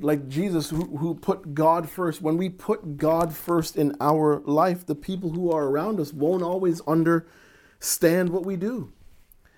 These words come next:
The decisions that we make, the life that we live, the choices that we make will seem strange to them, won't make sense to them. Darrell Bock says, "The Jesus' attitude about his walk with God, his call to serve him, and his pursuit of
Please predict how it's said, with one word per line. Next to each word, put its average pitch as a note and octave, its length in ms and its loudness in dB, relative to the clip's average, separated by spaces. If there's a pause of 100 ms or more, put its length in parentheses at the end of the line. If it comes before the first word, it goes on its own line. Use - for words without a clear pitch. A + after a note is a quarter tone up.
(160)
The F3 140 4
decisions F3+ 680 -4
that F#3+ 120 -2
we F#3+ 120 0
make, G3 220 -2
the D3+ 100 2
life D#3+ 340 2
that E3+ 120 -2
we F3+ 120 -6
live, F3+ 280 0
the C#3+ 60 -8
choices G3 540 0
that F#3+ 160 -6
we F#3+ 80 -6
make F3+ 280 -2
will D#3+ 220 4
seem G3 540 0 (160)
strange G#3 680 2
to F#3+ 100 -10
them, D3 200 0
won't F3 220 0
make F3 380 -2
sense - 840 0 (360)
to G#3+ 240 2
them. A2+ 420 -2 (920)
Darrell E3 260 8
Bock D#3+ 320 0
says, C#3+ 280 -2
"The D3 220 0 (460)
Jesus' E3 680 -2 (100)
attitude D#3 840 0
about D3+ 440 2
his D3 300 -4
walk D3 600 0
with E3 220 -2
God, C3 320 2
his D#3 180 -2
call F3 300 0
to D#3+ 120 -4
serve G3 580 2
him, C#3 180 -2
and C#3+ 120 0
his D3 160 0
pursuit F#3+ 500 -6
of C#3+ 180 0